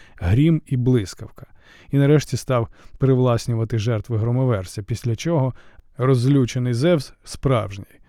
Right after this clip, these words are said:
спопилив Безумця разом з усім його містом. Салмонеєве братство? Відлуння божевілля Персеєвих часів?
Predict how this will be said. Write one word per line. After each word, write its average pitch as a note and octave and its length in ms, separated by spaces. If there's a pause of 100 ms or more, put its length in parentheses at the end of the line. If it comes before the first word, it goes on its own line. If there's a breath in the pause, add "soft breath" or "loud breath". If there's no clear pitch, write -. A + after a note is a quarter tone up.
(140 soft breath)
спопилив D#3 520
Безумця C3+ 680
разом C3 420
з A2+ 120
усім C3 440
його A#2 380 (100)
містом. A#2 500 (1160 loud breath)
Салмонеєве C3 760
братство? B2+ 600 (600)
Відлуння C3 520
божевілля C3 600
Персеєвих C3 640
часів? D3 460